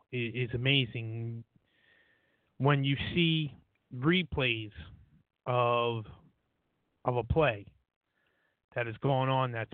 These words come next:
being under review, like, you're waiting for the ref to say something while it's being under review, uh, you look at it and you,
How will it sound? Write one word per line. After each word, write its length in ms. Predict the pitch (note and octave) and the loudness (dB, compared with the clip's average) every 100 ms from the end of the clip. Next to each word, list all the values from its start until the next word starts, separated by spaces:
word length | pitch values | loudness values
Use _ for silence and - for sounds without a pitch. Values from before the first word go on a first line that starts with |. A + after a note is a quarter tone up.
| - | -4
being 240 | B2+ B2 | -2 0
under 240 | C3 B2 | -2 -2
review, 640 | A#2+ A2+ A2+ B2 A#2+ A#2+ A#2+ | -4 -4 -4 -2 0 -2 -4
like, 160 | A2+ G#2 | -8 -6
you're 140 | A#2 A#2 | -2 2
waiting 260 | B2 A#2+ - | 2 2 0
for 140 | B2 | 2
the 320 | A2+ A2+ A2 G#2+ | 4 4 2 4
ref 280 | B2 A#2+ - | 2 2 -2
to 120 | A2 - | -6 -2
say 220 | A#2+ A#2+ B2+ | -2 -2 -4
something 320 | B2 A#2+ A2+ | -6 -8 -4
while 220 | A2+ A2+ | -2 -2
it's 100 | A2 | -2
being 280 | B2 A#2+ A#2 | -4 -4 -4
under 240 | A#2 A#2 | -2 -2
review, 480 | A#2 A2+ A#2+ A#2+ A#2+ - _ _ - _ - | 0 0 2 0 0 -10 _ _ -20 _ 2
uh, 200 | A#2+ A#2 A2+ | 6 6 4
you 180 | B2+ | 4
look 220 | C#3+ D#3+ D3+ | 4 4 2
at 180 | C3+ | -2
it 140 | C3 B2+ | -2 -6
and 100 | B2+ | -8
you, 120 | B2+ | -10